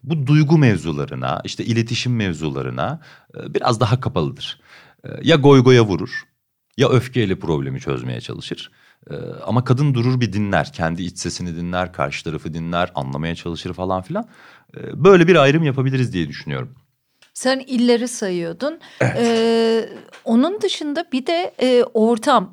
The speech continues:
Speaker 2: İçeri geldik mesela.
Speaker 1: Heh.
Speaker 2: Sen bir sahnede misin? Ee, sen yüksekte misin? İnsanlara eşit mesafede misin?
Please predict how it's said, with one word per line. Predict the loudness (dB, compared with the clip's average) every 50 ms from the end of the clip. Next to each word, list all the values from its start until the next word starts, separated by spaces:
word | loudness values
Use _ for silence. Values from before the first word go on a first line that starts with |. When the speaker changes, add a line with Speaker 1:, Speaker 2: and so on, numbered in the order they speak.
| -10 -8
Speaker 2:
İçeri | -4 -2 0 0 0 2
geldik | 4 4 6 6 4 4 0 -2 -4 -2
mesela. | -2 -2 -2 -2 -6 -6 -6 -8 -10 -12 -14 -16 -16 -2
Speaker 1:
Heh. | 2 4 4
Speaker 2:
Sen | 6 4 4 4 2
bir | -2 -2
sahnede | -2 -4 -4 -2 -2 0 0 -2 -4 -4 -4 -8 -10 -6 -2 -2 0
misin? | 0 0 -2 -4 -6 -10 -10 -10 -12 -14 _ _ _ 0
Ee, | 0 2 2 0 -2 -6 -8 -12 -16 -20 -18 -14
sen | -4 0 2 4 4
yüksekte | 4 2 2 0 -2 -2 -2 -2 -2 -2 -2 -2 0
misin? | 0 0 -2 -2 -6 -8 -10 -10 -12 -14 -16 -20 -16 -2
İnsanlara | 2 4 4 4 4 4 2 4 4 2 2 0 0
eşit | -2 -2 -2 -6 -6 -4 -4
mesafede | -4 -2 0 0 0 0 0 -2 -4 -4 -4 -4
misin? | -4 -4 -6 -8 -12 -12 -14